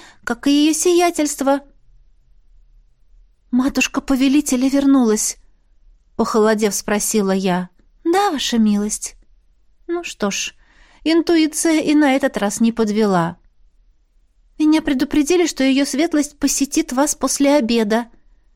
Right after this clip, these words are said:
Саэль выглядела сочувствующей, но при этом в ней боролись детская непосредственность и любопытство.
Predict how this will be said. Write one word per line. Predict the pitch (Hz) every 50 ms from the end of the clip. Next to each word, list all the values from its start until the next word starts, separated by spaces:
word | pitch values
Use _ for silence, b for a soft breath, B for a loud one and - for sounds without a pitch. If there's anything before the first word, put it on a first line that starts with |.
| _ _ - - -
Саэль | - - - 254 254 262 262 247 233
выглядела | 233 262 226 240 247 240 214 240 240 247 240
сочувствующей, | - 233 233 233 - 226 208 - - 202 190 185 190 185 - - 202 196
но | 202 214 226
при | 226 254 254 269
этом | 302 311 - 330 320
в | 285 294
ней | 285 277 285
боролись | 240 254 269 262 262 269 269 262 269 226
детская | 214 233 247 247 - - - 233 226 233
непосредственность | 226 226 226 - 220 - - 208 196 196 - - 220 226 240 254 269 - -
и | 302
любопытство. | 277 311 294 349 349 349 - 214 180 - - - 151 156 156